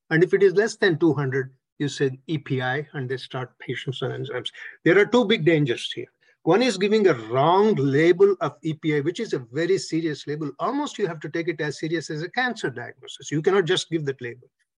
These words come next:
because it's a lifelong, uh, uh, condition. Two, pancreatic enzymes are extremely expensive. You don't want already our healthcare is just, you know, going down because of the cost of the healthcare here. We spend so many billions every year, but we are the l-,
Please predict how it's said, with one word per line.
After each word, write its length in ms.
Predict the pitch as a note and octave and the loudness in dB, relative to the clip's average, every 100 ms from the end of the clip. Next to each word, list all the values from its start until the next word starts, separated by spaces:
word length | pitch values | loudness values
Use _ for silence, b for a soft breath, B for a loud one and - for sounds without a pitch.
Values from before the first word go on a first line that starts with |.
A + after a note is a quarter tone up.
| _ - | _ 0
because 200 | F3+ F#3 | 2 2
it's 160 | G3 | 4
a 40 | F#3+ | 4
lifelong, 600 | G3 G#3 F3 D#3+ C3 - | 6 4 2 0 -2 -4
uh, 200 | C#3+ B2+ - | -6 -6 -6
uh, 140 | B2+ - _ D#3+ _ | -8 -10 _ -20 _
condition. 440 | - C3 A#2+ - - b b b - | -4 -4 -4 -10 -20 b b b 0
Two, 220 | C4+ G#3+ | 2 2
pancreatic 480 | G3+ G3 G#3 F#3 E3 | 0 4 4 4 4
enzymes 400 | E3 E3 F3+ - | 2 0 -2 -2
are 100 | F3+ | -6
extremely 580 | - - A3+ A#3+ B3+ | -6 -8 -4 -4 -2
expensive. 640 | G3+ - - A2 A#2 - - _ _ _ _ | -4 -4 -8 -8 -16 -16 -18 _ _ _ _
You 100 | E3+ | 2
don't 220 | G#3+ A3 | 4 4
want 260 | D#3 F3 - - _ _ - | 2 -2 -2 -10 _ _ -8
already 320 | D3+ F3+ A3+ | -2 0 2
our 180 | A3+ F3+ | 2 2
healthcare 480 | C3+ D3+ D#3+ - D3+ | -2 -6 -8 -6 -6
is 160 | B2+ - | -6 -8
just, 320 | D3+ C3+ - | -6 -8 -8
you 80 | C3+ | -8
know, 120 | C3+ | -6
going 340 | C#3 C#3+ C#3 | -6 -4 -4
down 400 | A#2 C3+ F3 F#3+ | -4 -2 2 2
because 300 | C#3 C3+ D3 | 0 -6 -6
of 100 | C3 | -6
the 100 | C3 - | -8 -10
cost 520 | - F3+ D3+ - - - | -6 -2 -2 -4 -14 -14
of 120 | A#2+ | -10
the 100 | B2 | -8
healthcare 480 | C3 B2 - B2 - | -8 -12 -6 -6 -4
here. 300 | D#3 C3+ - B B B _ _ _ - | -2 -2 -4 B B B _ _ _ -2
We 100 | D#3 | -2
spend 320 | D#3+ F3+ E3 | 2 4 4
so 160 | - D#3 | 6 4
many 160 | D3 | 4
billions 640 | B2+ G#2 A#2+ F3+ F#3+ F3+ - | 2 -4 2 6 6 6 0
every 220 | C3+ D3 | -2 -2
year, 260 | C#3 F#3+ D3+ | 2 2 2
but 220 | C#3 - | -4 -4
we 120 | C#3 | -4
are 80 | C#3+ | -4
the 280 | C3 C#3 | -4 -6
l-, 60 | D3 | -8